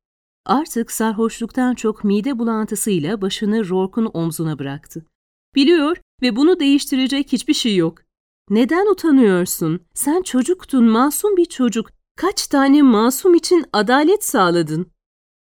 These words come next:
Rourke göz göze bakabilmeleri için Eve'in başını kaldırdı. "Ve kim bilir daha kaç tanesi için sağlayacaksın."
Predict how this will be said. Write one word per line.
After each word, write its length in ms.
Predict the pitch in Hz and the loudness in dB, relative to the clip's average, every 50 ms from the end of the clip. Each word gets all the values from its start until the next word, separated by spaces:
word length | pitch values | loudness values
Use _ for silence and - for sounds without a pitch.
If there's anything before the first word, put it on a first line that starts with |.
| _ _ - 208 | _ _ -6 -2
Rourke 320 | 220 254 269 294 339 330 _ | 0 2 2 2 0 -2 _
göz 300 | - 254 285 302 302 - | -2 -2 0 0 -2 -2
göze 380 | - 208 196 175 214 220 214 165 | -2 -2 -2 0 0 0 0 0
bakabilmeleri 800 | 180 175 - - 214 180 190 190 196 190 185 180 180 175 170 175 | -2 -4 -2 -2 -2 -2 -2 -2 0 0 0 0 0 0 -2 -4
için 580 | - - - - - - 180 240 285 302 - - | -6 -8 -10 -8 -6 -2 0 0 0 0 -2 -2
Eve'in 400 | 208 214 208 185 208 233 240 214 | -4 -2 -2 0 0 0 0 0
başını 340 | 180 170 - - 180 170 160 | -2 -4 -4 -4 -4 -4 -4
kaldırdı. 680 | - 165 151 147 143 139 - 147 139 131 - 147 160 _ _ _ _ _ _ _ _ _ - | -4 -6 -6 -6 -6 -8 -8 -10 -10 -10 -12 -14 -16 _ _ _ _ _ _ _ _ _ -2
"Ve 140 | 262 277 302 | 0 0 0
kim 380 | 277 - - - 311 349 392 349 | 0 -2 -2 0 2 4 4 4
bilir 300 | 320 294 294 311 247 208 | 4 4 2 2 0 0
daha 260 | 226 247 285 285 - | 0 0 -2 -2 -4
kaç 320 | - - 320 339 - - | -4 -4 -4 -4 -4 -4
tanesi 460 | - 285 247 233 226 233 240 - - | -2 0 0 2 2 0 0 -2 -2
için 240 | 208 165 - - 170 | -6 -4 -4 -4 -4
sağlayacaksın." 1000 | 170 - - 175 165 160 156 156 156 151 160 160 156 156 - - - 156 156 | -2 -2 -2 -2 -2 0 0 -2 -2 -2 -4 -6 -6 -6 -8 -8 -6 -8 -8